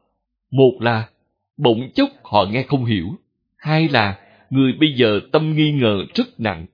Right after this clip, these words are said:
Quý vị nói nhiều, họ sẽ nhìn, "Anh nói thì nói nghe rất hay, anh làm rốt cuộc ra sao rồi?" Chúng ta nói nhiều rồi, đức hạnh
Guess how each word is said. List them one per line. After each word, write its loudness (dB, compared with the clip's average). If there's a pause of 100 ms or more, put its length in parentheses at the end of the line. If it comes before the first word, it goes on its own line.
(1160)
Quý 0
vị 0
nói 2
nhiều, -2 (1040)
họ 0
sẽ 0
nhìn, 0 (720)
"Anh -4
nói -2
thì -4
nói -2
nghe -2
rất -2
hay, -4 (1080)
anh -2
làm 0 (220)
rốt 2 (100)
cuộc -2
ra 2
sao -4
rồi?" -4 (1300)
Chúng -6
ta 4
nói 0
nhiều -2
rồi, 0 (120)
đức -2
hạnh -4